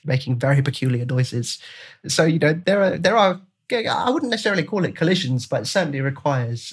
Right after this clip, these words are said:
uh, being able to manage your time, uh, and your space is a, a much bigger challenge, as you can tell, given that Evie has been having her midday post-nap cry slash scream, uh, in the background. Uh, but it's all doable. It's all doable.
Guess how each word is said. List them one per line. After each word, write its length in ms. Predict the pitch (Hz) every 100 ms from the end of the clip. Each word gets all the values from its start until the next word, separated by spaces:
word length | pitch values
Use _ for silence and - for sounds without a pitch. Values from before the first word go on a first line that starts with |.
| -
uh, 300 | 120 113 110 - _ _ _ -
being 220 | 156 160
able 240 | 160 156 147
to 100 | 131
manage 320 | 123 127 123
your 80 | 107
time, 480 | - 120 113 117 135 _ _ _ -
uh, 140 | 117 -
and 180 | 143
your 80 | 127
space 440 | 120 - 117 107 -
is 160 | 107
a, 240 | 113 107 98 _ _ -
a 60 | 110
much 240 | 120 -
bigger 180 | 123 110
challenge, 360 | - 110 113
as 180 | 143 143
you 60 | 139
can 100 | 139
tell, 300 | 135 120 104
given 200 | - -
that 100 | 120
Evie 220 | 127 120
has 120 | 113 107
been 140 | 120
having 280 | 120 120 113
her 120 | 117
midday 520 | 120 117 - 113 117 - - _ -
post-nap 600 | 127 120 120 123 - -
cry 380 | - 120 117 - _ _
slash 280 | - 117 113
scream, 420 | - 123 117 117 _ _ _ _ 113
uh, 140 | 113
in 80 | 110
the 60 | 117
background. 560 | 139 139 117 107 - _ _ _ _ -
Uh, 100 | 160
but 180 | 202 -
it's 180 | 185 269
all 120 | 247
doable. 460 | 185 139 117 117 - _ _ -
It's 100 | 202
all 140 | 185
doable. 440 | 127 113 101 110